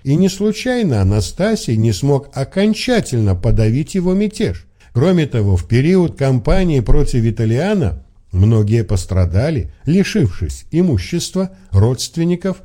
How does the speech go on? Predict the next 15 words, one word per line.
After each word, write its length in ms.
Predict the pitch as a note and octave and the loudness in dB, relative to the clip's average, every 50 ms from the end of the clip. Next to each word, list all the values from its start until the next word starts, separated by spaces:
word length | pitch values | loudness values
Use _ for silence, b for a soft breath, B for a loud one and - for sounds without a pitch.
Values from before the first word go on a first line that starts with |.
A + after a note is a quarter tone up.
| - - | -10 -6
и 100 | G2+ A2 | -4 -4
друзей. 600 | A2 C#3 D#3+ F3+ F3 E3+ A3 A3+ D#3+ F#2+ E2+ - b b b b b b b b | -2 -2 -2 -2 -2 0 0 0 0 -2 -4 -8 b b b b b b b b
Ведь 280 | b A2 A#2+ A2+ - - | b 0 0 0 -2 -4
помимо 500 | C#3+ C3+ C3+ C#3+ D3 D3 C#3 C#3 C3+ C3+ - | -2 -2 0 0 0 2 2 0 0 0 0
убитых 840 | C3+ C3 B2+ A2 G2 G#2+ F#3 A#3+ C4 - - F#3 F#2+ - - - - - - - | 0 0 2 2 2 2 2 2 0 0 0 -2 -2 -2 -4 -8 -18 -20 -20 -20
в 60 | - | -12
ходе 360 | - - D#3+ D3 B2 G2+ A#2 | -4 0 0 0 2 2 0
боевых 640 | A2 G#2 A#2+ C3 C3+ C3+ C3+ C3+ C3+ A#2 F#2 - - | 2 2 2 2 2 2 2 2 2 0 0 -2 -4
действий, 680 | B2 A2+ A2 A#2 E3 D#3 A2+ F#2+ - - - - - - b b b b b b b | -4 -4 0 2 2 2 2 2 -2 -4 -8 -8 -10 -10 b b b b b b b
были 380 | b F#2 F2+ C#3 E3 F3 F3 F3+ | b 2 4 4 4 4 4 2
и 220 | F3 - F3+ F#3+ | 0 0 -4 -6
проданные 840 | - - - - B3+ C4+ C4+ A3 C#3+ B2+ C3+ C3 B2 B2 B2 A#2+ A#2 | -2 2 4 4 4 4 2 0 2 2 4 4 4 4 4 4 4
Виталианом 760 | A#2 B2 A#2+ C#3 C3+ C3 B2+ B2+ C3+ C3+ B2+ B2 A#2+ A#2 G#2+ | 2 0 0 0 0 2 2 2 0 0 0 2 2 2 2
в 40 | G#2 | 2
рабство 640 | A#2 F#3 A3 A3 - - - - G#2+ F#2 - B | 2 2 0 -2 -4 -6 -8 -4 -4 -4 -4 B